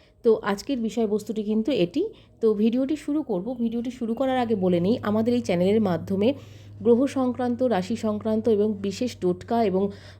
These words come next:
বাস্তু টিপস নিয়ে কিন্তু ভিডিও করা হয়ে থাকে এবং গ্রহ সমাধান নিয়েও কিন্তু ভিডিও করা হয়ে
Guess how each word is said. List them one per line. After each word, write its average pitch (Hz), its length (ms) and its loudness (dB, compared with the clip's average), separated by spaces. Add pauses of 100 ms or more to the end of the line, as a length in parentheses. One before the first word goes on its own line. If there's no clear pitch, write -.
(120)
বাস্তু 190 320 0
টিপস 262 260 -2
নিয়ে 247 220 4
কিন্তু 214 160 -2 (120)
ভিডিও 202 200 2 (100)
করা 175 220 0
হয়ে 175 200 0
থাকে 175 240 -2
এবং 202 100 2 (120)
গ্রহ 180 160 2 (520)
সমাধান 196 400 2
নিয়েও 254 220 2
কিন্তু 262 220 -4
ভিডিও 180 280 2
করা 156 200 0
হয়ে 160 120 0